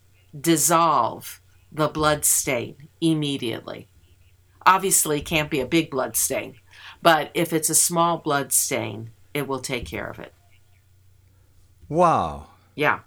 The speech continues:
Speaker 1: that's a wow. 'Cause sometimes men do that on their shirt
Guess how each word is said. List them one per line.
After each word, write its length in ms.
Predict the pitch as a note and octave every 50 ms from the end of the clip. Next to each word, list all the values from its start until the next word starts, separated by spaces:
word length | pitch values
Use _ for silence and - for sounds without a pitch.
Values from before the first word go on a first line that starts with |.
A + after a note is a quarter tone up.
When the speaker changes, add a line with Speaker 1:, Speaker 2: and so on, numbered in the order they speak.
| _ _ -
Speaker 1:
that's 260 | D3+ D#3 D3+ - -
a 60 | D3+
wow. 440 | C#3 C#3 C3 B2 A2 G#2 G#2 G2+ - _ - _ _ - - _ _ _ - - - - -
'Cause 160 | - G3 F#3+
sometimes 680 | - - A#3+ A#3+ B3 A#3+ A#3 A3 G3 F3+ F3 E3+ E3+ -
men 360 | F3+ F3+ F3+ F#3 F#3 G3 F#3+ E3
do 200 | D3 F3+ F3+ E3
that 220 | E3 D#3+ D#3 D#3
on 200 | D3+ D3+ D3+ D3
their 140 | C#3+ C3+ C3+
shirt 560 | - - - - F3 E3+ F3+ G3 G#3 -